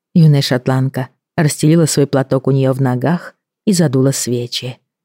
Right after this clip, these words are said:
"Говорят, лучшие мысли приходят в свежую голову",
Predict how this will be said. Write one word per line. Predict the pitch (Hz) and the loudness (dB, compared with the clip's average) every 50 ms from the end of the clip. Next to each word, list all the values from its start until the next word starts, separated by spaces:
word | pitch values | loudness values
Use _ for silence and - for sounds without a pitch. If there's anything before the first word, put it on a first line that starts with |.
| _ _ _ _ _ _ _ _ _ _ _ _ _ _ _ _ _ | _ _ _ _ _ _ _ _ _ _ _ _ _ _ _ _ _
"Говорят, | - 190 180 185 170 170 170 - | 0 2 4 4 4 2 2 2
лучшие | 185 175 170 - - 190 180 | 2 0 2 2 2 2 4
мысли | 185 226 330 - - - 196 185 - _ _ _ _ - - - - | 4 4 4 2 -2 -2 -2 -4 -4 _ _ _ _ -20 -20 -8 -4
приходят | - 240 - - 381 359 - | -2 0 2 2 2 2 2
в | - - | 0 0
свежую | - 175 214 254 240 190 175 170 | 0 2 2 2 4 2 2 2
голову", | 147 143 151 147 147 151 151 - 170 170 160 - | 2 2 0 0 2 0 0 0 -2 -2 -2 -4